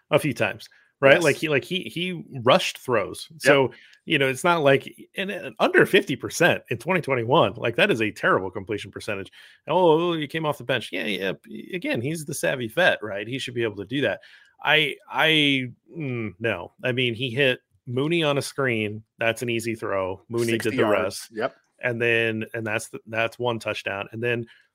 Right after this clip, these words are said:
Speaker 1: nice throw, nice route, nice catch on that Goodwin touchdown at the end. That's beating zero coverage.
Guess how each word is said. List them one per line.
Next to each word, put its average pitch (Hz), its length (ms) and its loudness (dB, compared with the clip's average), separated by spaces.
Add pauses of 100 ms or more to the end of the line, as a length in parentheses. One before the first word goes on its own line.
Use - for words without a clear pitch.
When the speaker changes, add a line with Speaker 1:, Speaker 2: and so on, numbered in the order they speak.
(140)
Speaker 1:
nice 113 340 0
throw, 160 440 8 (480)
nice 120 420 0
route, 135 380 2 (100)
nice 120 320 0
catch 120 340 0
on 117 80 -4
that 110 180 -4
Goodwin 113 260 -4
touchdown 110 480 -4
at 101 80 -8
the 104 200 -8
end. 123 260 -2 (280)
That's 113 200 -4
beating 131 320 -2
zero 123 260 0
coverage. 117 640 0